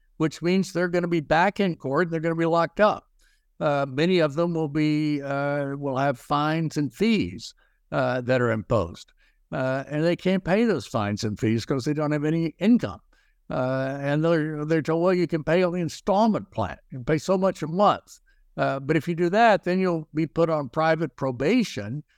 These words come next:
and you have an additional fee of forty bucks a month that you have to pay the private probation officer." So whatever that fine is and those fees are, they're just gonna get more and more and more as time goes by.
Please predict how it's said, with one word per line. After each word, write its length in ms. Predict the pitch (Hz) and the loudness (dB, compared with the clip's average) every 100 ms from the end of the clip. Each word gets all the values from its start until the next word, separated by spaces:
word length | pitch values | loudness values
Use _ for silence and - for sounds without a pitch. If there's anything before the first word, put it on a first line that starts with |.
| _ _ | _ _
and 160 | 139 156 | -4 0
you 80 | 147 | 2
have 140 | 143 | 2
an 60 | 143 | -2
additional 760 | 131 123 240 240 262 233 143 | -2 2 4 4 0 0 0
fee 480 | - 127 104 113 147 | -2 -2 -2 0 -2
of 160 | 131 | -2
forty 320 | - 151 151 135 | -4 -2 0 0
bucks 360 | 123 123 - | 0 -2 -2
a 60 | 117 | -4
month 320 | 110 131 180 | -2 -2 0
that 220 | 127 117 | -4 -4
you 80 | 139 | -2
have 160 | 131 139 | -2 -2
to 80 | 151 | -4
pay 240 | 135 151 | 0 2
the 100 | 151 | 0
private 500 | 139 151 160 160 165 | -2 0 0 0 -4
probation 560 | - 165 180 254 240 170 | -4 -2 2 2 2 0
officer." 540 | 104 85 - - - - _ _ _ | -2 -4 -10 -14 -14 -18 _ _ _
So 220 | - 139 | -6 -4
whatever 360 | 143 175 190 185 | 0 0 2 2
that 200 | 175 147 | 0 -2
fine 460 | - 170 175 156 | 0 2 2 0
is 600 | 156 240 214 147 185 185 | 2 2 2 0 -2 -4
and 120 | 135 143 | -4 -2
those 180 | 147 | -2
fees 400 | - 170 220 208 | -2 0 0 0
are, 160 | 151 151 | 2 2
they're 140 | 151 | 2
just 220 | 151 165 - | 0 0 0
gonna 120 | 147 | 0
get 160 | 151 | 0
more 320 | 127 131 160 156 | -2 -2 0 0
and 100 | 139 | -2
more 280 | 143 143 | -2 0
and 100 | 127 | 0
more 320 | 127 127 127 - | -2 -2 -2 -6
as 180 | 135 107 | -6 -6
time 280 | - 110 107 | -4 -4 -2
goes 220 | 101 95 | -4 -6
by. 280 | - 90 85 | -8 -8 -8